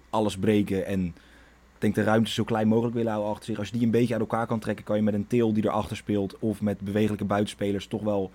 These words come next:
meer ruimte creëren. Eh, en als Dessers natuurlijk gewoon zijn kont erin zet of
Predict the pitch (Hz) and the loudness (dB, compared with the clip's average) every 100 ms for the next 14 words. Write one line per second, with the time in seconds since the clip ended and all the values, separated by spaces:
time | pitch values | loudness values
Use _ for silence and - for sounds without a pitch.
0 | - _ 101 104 98 107 107 - 98 95 | -14 _ 0 2 4 2 0 -2 -2 -2
1 | 95 113 _ _ _ - 107 104 107 104 | -4 -10 _ _ _ -10 -4 -2 0 0
2 | 95 110 110 107 104 - 104 104 98 98 | 0 -2 0 -2 -2 0 0 2 0 -2
3 | 113 110 104 101 95 92 - 107 95 | 0 0 0 -2 -2 -4 -4 -8 -8